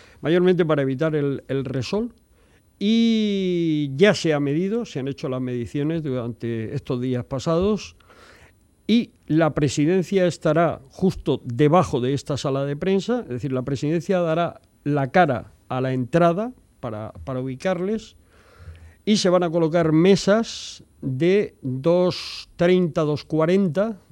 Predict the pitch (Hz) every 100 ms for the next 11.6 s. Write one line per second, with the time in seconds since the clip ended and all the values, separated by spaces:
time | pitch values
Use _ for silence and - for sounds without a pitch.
0 | _ 143 139 190 202 196 226 - _ _
1 | - 147 151 131 131 127 - 131 139 135
2 | 190 185 185 202 214 - - 139 147 175
3 | 185 - - 165 170 180 - 180 214 _
4 | _ _ _ 151 147 143 135 165 185 180
5 | 165 151 180 208 196 180 190 208 - 135
6 | 160 156 143 120 113 98 - 62 - 85
7 | - - - - - - - - - 180
8 | 175 175 202 226 247 _ - 170 147 131
9 | 123 113 107 123 127 117 165 160 147 135
10 | 120 127 117 127 151 - 127 117 - -
11 | 139 147 127 135 120 107